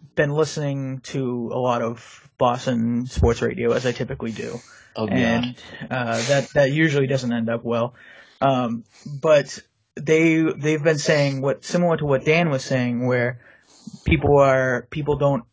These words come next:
Speaker 1: understand that this is still a risk, and I'm a hundred percent on with Dan. Like, the risk that they're talking about is that,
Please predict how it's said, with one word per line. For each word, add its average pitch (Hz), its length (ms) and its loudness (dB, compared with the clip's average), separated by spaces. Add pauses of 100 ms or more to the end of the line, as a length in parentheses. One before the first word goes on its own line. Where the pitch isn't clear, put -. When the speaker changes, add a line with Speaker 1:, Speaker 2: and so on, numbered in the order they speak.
Speaker 1:
understand 135 580 -2
that 117 100 -6
this 131 180 -4
is 127 80 -8
still 131 300 2
a 117 40 -2
risk, 135 440 2 (200)
and 135 280 0
I'm 147 220 2
a 143 60 4
hundred 143 300 0
percent 143 300 0
on 127 220 -2
with 120 120 -2
Dan. 123 380 0 (340)
Like, 139 380 2
the 147 160 2
risk 156 380 4
that 143 160 2
they're 147 140 6
talking 143 380 2
about 123 300 -4
is 120 180 -8
that, 123 240 -6